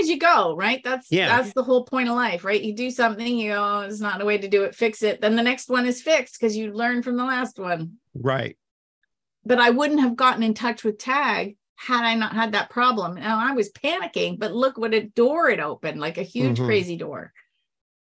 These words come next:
Speaker 1: And then, so in March, we drove to Florida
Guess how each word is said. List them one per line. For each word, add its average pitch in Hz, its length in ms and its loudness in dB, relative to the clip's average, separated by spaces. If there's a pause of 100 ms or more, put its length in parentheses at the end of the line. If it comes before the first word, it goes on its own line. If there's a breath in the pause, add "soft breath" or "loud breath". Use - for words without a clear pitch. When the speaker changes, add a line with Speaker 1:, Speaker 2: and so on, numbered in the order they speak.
(260)
Speaker 1:
And 233 200 6
then, 247 320 4 (120)
so 247 180 6
in 226 180 6
March, 254 720 0 (380)
we 277 240 -2
drove 254 440 0
to 254 100 2
Florida 302 480 0